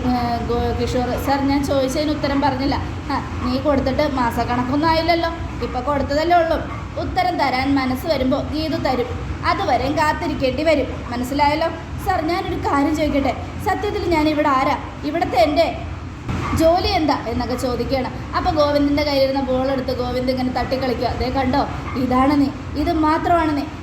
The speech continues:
പിന്നെ ദേഷ്യം വരുമ്പോൾ നിന്നെ ഇട്ട് ഇങ്ങനെ അമർത്താനും പിച്ചി കീറാനും വലിച്ചെറിയാനും എനിക്ക് പറ്റും. പിന്നെ അത് കഴിയുമ്പോൾ ഇങ്ങനെ എടുത്തിട്ട് അമ്മാനം ആടാനും കഴിയും. ഇപ്പം മനസ്സിലായോ നിനക്ക് ആരാണെന്ന്?" "മനസ്സിലായി സാർ, ഇനി നിനക്ക് ചോദ്യമൊന്നുമില്ലല്ലോ?" "ഇല്ല സാർ,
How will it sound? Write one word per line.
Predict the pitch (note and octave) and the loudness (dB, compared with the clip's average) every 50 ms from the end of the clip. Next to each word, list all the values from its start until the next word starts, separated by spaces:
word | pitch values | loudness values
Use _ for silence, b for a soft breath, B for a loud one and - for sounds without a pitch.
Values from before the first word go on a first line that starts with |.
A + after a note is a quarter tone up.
| - - | -8 -4
പിന്നെ | C4+ C4+ C4 C4 C4 - G3+ | -2 -2 -2 -2 -2 -4 -2
ദേഷ്യം | A#3 A#3+ B3 A#3 - - C4+ C4 | -2 -2 -2 -2 0 0 2 2
വരുമ്പോൾ | C4 B3+ B3+ B3+ C4 C4 | 4 4 4 2 4 4
നിന്നെ | B3+ C4 B3+ C4 C4+ C4+ | 4 4 4 4 4 2
ഇട്ട് | C4+ C4+ C#4 | 2 0 0
ഇങ്ങനെ | C#4 C4+ C4+ C#4 C4+ | 0 0 2 2 2
അമർത്താനും | C4+ B3+ B3+ B3+ B3+ B3+ B3+ - D4+ C#4+ D4+ D4 C4+ - - - - - - - | 2 2 2 0 0 0 0 0 2 2 2 2 0 -2 -6 -8 -8 -6 -2 0
പിച്ചി | C#4+ C#4 C4+ - F4+ | 0 0 0 -2 -4
കീറാനും | F4 D4 D4+ D#4+ D4+ D#4 D#4+ F4 F4 D#4+ D4 C#4+ A#3+ | -4 -4 -2 0 0 2 2 2 2 2 2 2 2
വലിച്ചെറിയാനും | C4 C4 C4 C#4 C#4+ C#4 - D4+ C#4+ C#4 C#4+ D#4 E4 E4+ E4+ - - | 2 2 2 0 0 0 0 0 2 2 2 2 2 0 0 -2 0
എനിക്ക് | D#4+ E4+ F4 C4 C#4 C#4 | 0 0 0 2 0 0
പറ്റും. | C4+ B3 - - B3+ B3 B B B B B | 0 0 0 -2 -2 -4 B B B B B
പിന്നെ | B3 B3 B3 B3+ | -2 0 0 0
അത് | B3+ B3 C4 C4 | 2 2 2 2
കഴിയുമ്പോൾ | C#4 C4 B3+ C4+ C#4+ C#4 D4 C4 - A#3 | 2 2 2 2 4 2 2 2 0 -2
ഇങ്ങനെ | A#3 B3 B3+ C4 C4+ | -2 0 0 0 0
എടുത്തിട്ട് | C4 B3+ B3+ C#4+ C4+ - D4+ | 0 0 -2 -2 -2 0 0
അമ്മാനം | C4+ C4 C4 C#4+ E4+ F#4+ G4 - F4 D#4 | 2 2 2 2 2 2 2 2 2 2
ആടാനും | C#4+ C#4 C#4 C#4 C#4+ C#4 | 2 2 2 0 0 0
കഴിയും. | C#4 C4+ B3+ A#3+ A#3+ A#3+ A#3+ - A3+ | 0 0 0 -2 -2 -2 -4 -6 -6
ഇപ്പം | - A#3 C#4 C#4 | -4 -2 0 0
മനസ്സിലായോ | C#4+ C4+ C4+ - D#4 D#4 D4 C#4+ D4 C#4+ C#4+ B B B B B D4 | 0 0 0 0 0 2 2 4 2 2 0 B B B B B -4
നിനക്ക് | F4 F4 F#4 F4+ F4+ | -2 -2 0 2 4
ആരാണെന്ന്?" | D#4 D4 D#4 D#4+ D#4+ D#4 D#4 D#4 D#4 D4 - - - - B3+ | 4 4 4 4 2 2 2 0 0 -2 -2 -6 -8 -6 -4
"മനസ്സിലായി | C4+ C#4 C#4 - D4+ D4 C4+ C4 | -2 -2 -2 -2 -2 -2 -2 -2
സാർ, | C4 C4 A#3 - - - | -2 -2 -4 -4 -4 -4
ഇനി | A#3+ A#3+ C4 | -2 0 2
നിനക്ക് | C#4 D4 D4 D4+ D4+ E4 - | 2 2 2 2 2 2 4
ചോദ്യമൊന്നുമില്ലല്ലോ?" | G#4 D#4+ D#4 D#4 E4+ E4+ E4 E4+ E4+ E4 E4 E4 E4+ E4+ F4 F4 B B B C#4+ | 4 4 4 4 2 2 2 2 2 2 2 2 0 -2 -2 -4 B B B -2
"ഇല്ല | D#4 D#4+ D#4+ | 0 0 0
സാർ, | - - - | 0 0 -2